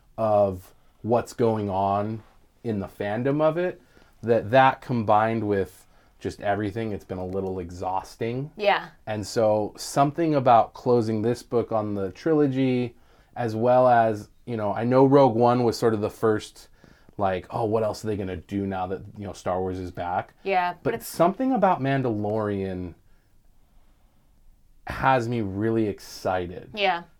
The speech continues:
Speaker 1: as sort of this new chapter in Star Wars that we don't really know much about,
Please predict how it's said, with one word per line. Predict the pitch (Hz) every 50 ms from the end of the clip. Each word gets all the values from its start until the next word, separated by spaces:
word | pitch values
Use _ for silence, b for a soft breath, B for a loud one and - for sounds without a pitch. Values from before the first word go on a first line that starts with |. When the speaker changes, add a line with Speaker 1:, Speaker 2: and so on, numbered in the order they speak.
| _
Speaker 1:
as | - 107 107 98
sort | - - 120 113 113
of | 110 98
this | 98 110 104 - -
new | 110 110 113 127 143 156 175 190 196
chapter | - - - 156 139 131 123 - 131 120 113
in | 110 104
Star | - - - 98 95 85 80
Wars | 80 - - - - - - - - - - - _ _ _ _ _ _ - - -
that | - 110 110 104 -
we | 110 117 120
don't | 127 135 139 127
really | 131 131 127 127 123
know | 117 117 113 113 113 110
much | 107 107 107 110 110 110 113 110 104 - -
about, | 117 101 95 98 98 98 95 95 98 90 -